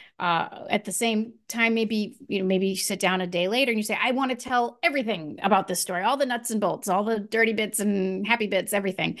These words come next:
Um, and then maybe a week later, you sit down and you say, "I have no idea what I wanna do. Do I wanna tell? Do I not wanna tell?" And that's okay. That's normal. Um, you may want to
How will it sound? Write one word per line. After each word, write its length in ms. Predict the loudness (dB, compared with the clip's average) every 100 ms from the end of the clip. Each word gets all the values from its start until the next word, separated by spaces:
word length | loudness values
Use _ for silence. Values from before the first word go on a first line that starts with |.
| -10 -14 -8
Um, 480 | 0 0 0 -4 -8 -6
and 240 | -2 0 2
then 340 | 2 2 0
maybe 220 | -2 0 0
a 40 |
week 160 | 0 2
later, 240 | 2 4
you 140 | 2
sit 160 | 0 -2
down 160 | 0 0
and 80 |
you 60 | 0
say, 180 | -2 -2
"I 40 | -2
have 280 | 0 -2 0
no 120 | 0
idea 300 | -2 -4 -8
what 160 | -8
I 60 | -8
wanna 260 | -4 -4 -2
do. 340 | 0 0 -2 -10 -20 _ _ _ -2
Do 100 | 0
I 80 | 2
wanna 180 | 0
tell? 300 | -2 0 0 0
Do 100 | -2
I 60 |
not 220 | 0 0
wanna 160 | -2 -8
tell?" 220 | -2 0
And 80 | 2
that's 180 | 2 0
okay. 400 | -2 2 2 2
That's 260 | -2 -2
normal. 400 | 0 0 2 -2 -6 -14 -14 -14 -8
Um, 460 | 0 2 2 -2 -6 -10 -10
you 160 | -2 0
may 180 | 2 0
want 320 | -2 -4 -4
to 300 | -2 0